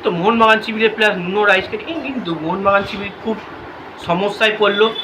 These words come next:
নুনো রাইস কিন্তু বাদ হয়ে যেতেও পারে। তো ব্যাপারটা কেমন? মোহনবাগান যেহেতু মোহামেডানের সঙ্গে দুর্দান্ত পারফরমেন্স দিয়েছে এবং টম অ্যালডারেড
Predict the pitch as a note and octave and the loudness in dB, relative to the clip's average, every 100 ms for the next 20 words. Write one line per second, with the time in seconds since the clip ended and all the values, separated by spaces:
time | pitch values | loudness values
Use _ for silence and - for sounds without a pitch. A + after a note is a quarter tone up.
0 | - - - - - E3 G3+ G3+ G3+ - | -8 -8 -10 -10 -6 -2 2 4 4 2
1 | A3 G#3+ - E3 F#3+ - B3 D#4 F3+ F3+ | -6 -6 2 6 6 2 -4 -2 -2 0
2 | G3 F3+ D3 A2+ - - - - - - | -2 2 0 0 -6 -14 -16 -16 -16 -16
3 | - - - - - - - - - - | -16 -16 -16 -16 -18 -18 -18 -16 -6 0
4 | F3+ D3+ F#3+ - D4 F3+ G3+ G#3+ - - | 2 4 2 2 0 2 0 -2 -4 -14
5 | - - - C#3+ F3 A3+ A3+ A3 G#3+ F#3+ | -16 -16 -12 -2 2 4 6 4 4 4
6 | G#3 G#3+ G3+ F3 F#3 G3+ G3+ G3+ G3 G#3 | 4 2 0 2 4 6 4 2 -2 -4
7 | G3+ E3+ E3+ F3+ G3+ F#3 D#3 C#3+ F3 F#3 | -4 -6 -2 0 0 2 2 2 -2 -4
8 | F3 E3+ F3 G#3+ G#3+ - - - - - | -2 -2 -2 -2 -4 -8 -16 -16 -16 0
9 | D#3+ G#3 - F3+ G3+ G3 E3 F3+ G3 G#3 | 2 2 2 4 4 6 4 6 6 4